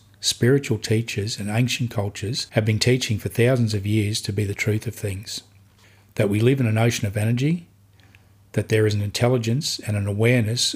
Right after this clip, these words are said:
or a consciousness that permeates this energy and therefore the universe, and that we are all connected because all of creation is created from this one energy, an omnipresent energy that has been here since before the universe began.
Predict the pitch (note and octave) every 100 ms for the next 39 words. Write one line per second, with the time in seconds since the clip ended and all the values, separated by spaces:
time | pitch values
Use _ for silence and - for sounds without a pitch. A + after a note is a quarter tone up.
0 | - G#2 G2+ - C3+ - - G2+ G2 -
1 | G2 - A#2 C3 A2+ G2 - G#2 - G2+
2 | G#2 A#2 C#3+ - G#2 G#2+ A2+ - G#2 F#2+
3 | G#2 C3 A2 G2 A#2+ - - - - -
4 | A2+ A2+ A#2 G#2+ G#2 A#2 B2+ - G#2+ A2
5 | - G2 A2 G#2 G#2 - A#2 C#3+ C#3+ A2
6 | G#2 G#2 - G#2 - - G#2 A2 G#2 -
7 | G#2 G2+ - A2 A2 G#2+ G#2+ G#2+ G#2+ F#2+
8 | - - - - - G#2 - A#2+ B2 A#2+
9 | B2 G#2+ G#2 G#2+ A2 A#2 E3+ F3 - A2
10 | G#2 G2+ A#2 C3 A2+ G#2+ G#2 - G#2+ -
11 | G2+ A#2 A#2 G#2+ G#2+ G2+ G#2+ G#2 - G#2+
12 | G#2 G2+